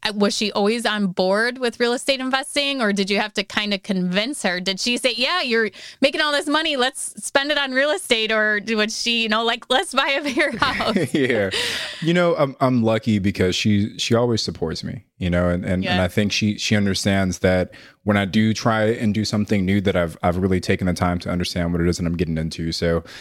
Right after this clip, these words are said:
Speaker 2: I don't think she was ever opposed to it, but she wasn't excited about it when we were doing the, the long-term rentals because,
Speaker 1: Mm-hmm.
Speaker 2: you know, you, you buy a long-term rental and, you know, and the way that I was setting it up, like, I had property management and there were some other things in-,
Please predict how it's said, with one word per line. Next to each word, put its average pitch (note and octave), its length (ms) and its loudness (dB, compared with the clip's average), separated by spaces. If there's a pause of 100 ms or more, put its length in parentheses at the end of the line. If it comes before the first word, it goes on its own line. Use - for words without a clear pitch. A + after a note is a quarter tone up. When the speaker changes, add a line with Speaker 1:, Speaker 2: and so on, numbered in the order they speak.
(160)
Speaker 2:
I - 60 2
don't C#3 100 2
think C3+ 160 0
she - 80 0
was A2 140 4
ever G2+ 240 2
opposed F#2+ 580 0
to F2 160 0
it, E2+ 140 -4
but F2 240 2
she - 160 2
wasn't B2+ 260 2
excited F2+ 400 0
about E2 240 0
it E2+ 100 -4
when F2+ 160 -2
we F2+ 120 2
were F2 100 2
doing F2 320 0
the, E2 240 -2
the F#2 100 0
long-term F2 480 0
rentals E2+ 440 -4 (320)
because, F#2+ 320 0
Speaker 1:
Mm-hmm. - 80 2
Speaker 2:
you - 20 4
know, A2+ 80 4
you, A2 240 2
you B2+ 120 0
buy B2 180 2
a C3 40 0
long-term B2 380 2
rental A#2+ 320 2
and, F#2+ 320 0
you A2 60 4
know, F2 160 2
and F#2+ 320 0
the F#2+ 60 0
way G#2 120 4
that G2 100 0
I G#2 60 4
was G2+ 160 0
setting G2 320 2
it F2 80 2
up, G2 180 2
like, F2+ 140 0
I F#2 60 2
had F2 120 0
property G#2 360 0
management F#2+ 580 2
and E2+ 100 -2
there E2+ 100 0
were E2 60 0
some G2+ 120 -2
other G2 160 0
things F#2+ 240 0
in-, F2+ 180 0